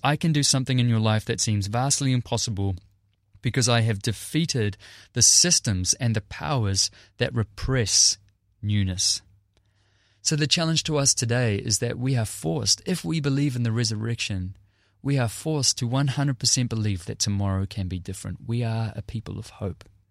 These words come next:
And as a people of hope, we are the same people who should be able to stand up in Aotearoa and say, "Today things can be different for our suicide rates. Today things can be different for our mental well-being.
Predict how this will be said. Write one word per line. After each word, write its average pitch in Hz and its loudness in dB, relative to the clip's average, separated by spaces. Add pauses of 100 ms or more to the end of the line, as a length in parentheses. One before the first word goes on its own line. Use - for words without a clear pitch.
(1040)
And 135 2
as 135 4
a 127 2
people 190 -2
of 113 0
hope, 104 -4
we 131 2
are 147 4
the 127 0
same 147 2
people 127 -2
who 107 0
should 160 -2
be 143 2
able 120 2
to 110 -2
stand 120 2
up 117 -2
in 117 0
Aotearoa 98 0
and 98 2
say, 95 2 (420)
"Today 117 2
things 113 2
can 110 2
be 98 2
different 95 -6 (720)
for 117 0
our 101 2
suicide 104 2
rates. 92 0
Today 120 2
things 123 2
can 127 2
be 117 0
different 104 -4 (380)
for - 0
our 107 6
mental 107 4
well-being. 95 0